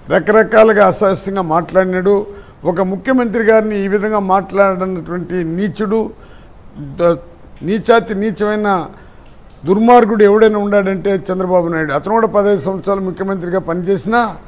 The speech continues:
అసహ్యంగా మాట్లాడిన దానివల్ల అక్కడ ఉండే మన వైఎస్ఆర్ పార్టీ కార్యకర్తలు కానీ లీడర్లు కానీ కొంత రియాక్ట్ అయితే వాళ్ళపైన ఏ విధంగా దాడి చేశారో అక్కడ మీరు ఈ టీవీల్లో కూడా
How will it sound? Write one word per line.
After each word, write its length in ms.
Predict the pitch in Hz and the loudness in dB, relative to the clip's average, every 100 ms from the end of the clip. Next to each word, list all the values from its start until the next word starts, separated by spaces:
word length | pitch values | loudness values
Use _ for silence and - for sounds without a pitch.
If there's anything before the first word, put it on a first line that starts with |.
| - - - | -20 -14 -4
అసహ్యంగా 680 | 180 - 247 226 240 233 220 | -2 4 4 4 0 0 0
మాట్లాడిన 680 | 190 190 180 202 196 180 185 | 2 0 0 -2 -2 -4 -4
దానివల్ల 540 | 175 175 170 202 240 - - - | -4 -2 0 0 0 -6 -20 -4
అక్కడ 260 | 165 196 269 | -2 0 0
ఉండే 280 | 262 262 247 | 2 2 2
మన 220 | 214 208 | 2 0
వైఎస్ఆర్ 480 | 202 214 220 214 180 185 | 4 4 4 2 0 2
పార్టీ 260 | 190 185 | 0 0
కార్యకర్తలు 640 | 170 180 180 180 160 175 | -2 -2 -2 -4 -6 -6
కానీ 320 | 170 175 226 220 - - - | -4 -4 -6 -10 -18 -18 0
లీడర్లు 380 | 185 226 220 208 | 4 6 4 2
కానీ 260 | 202 202 | 0 0
కొంత 560 | 185 175 156 175 160 147 - - - | -4 -6 -2 0 0 -2 -16 -14 0
రియాక్ట్ 440 | 190 240 220 208 | 6 6 4 0
అయితే 540 | 196 - 233 254 - - - - | -2 2 4 4 0 -14 -18 -2
వాళ్ళపైన 560 | 165 220 226 233 240 240 | 4 4 4 2 2 2
ఏ 260 | 214 208 | 2 2
విధంగా 280 | 220 220 214 | 2 0 -2
దాడి 320 | 170 185 214 | 2 4 4
చేశారో 640 | 190 202 - 190 190 170 - - - - | 4 2 2 0 0 -2 -6 -18 -20 -2
అక్కడ 300 | 170 175 208 | -2 0 0
మీరు 280 | 202 196 190 | 0 -2 -2
ఈ 40 | |
టీవీల్లో 480 | 180 170 196 196 190 | -4 -6 -6 -2 -2
కూడా 160 | 175 | -2